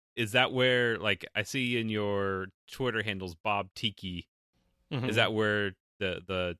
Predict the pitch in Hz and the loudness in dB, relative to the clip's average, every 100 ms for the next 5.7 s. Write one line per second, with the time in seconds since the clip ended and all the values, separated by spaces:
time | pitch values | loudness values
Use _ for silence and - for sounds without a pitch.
0 | - 123 - 131 - 131 - 131 131 147 | -8 -8 -6 -6 -4 -6 -4 -8 -6 -4
1 | 139 147 95 80 - - _ - 87 87 | -4 -4 -6 -6 -10 -10 _ -12 -10 -8
2 | 82 _ 98 90 110 - 208 180 92 90 | -10 _ -8 0 0 0 -6 -4 -4 -4
3 | 87 90 87 110 98 98 95 98 95 90 | -4 -4 -2 -4 -4 -4 -4 -4 -8 -8
4 | 101 - _ _ _ _ - 101 107 117 | -10 -12 _ _ _ _ -16 -6 0 0
5 | 120 131 160 180 185 185 180 | 0 2 2 2 0 -6 -8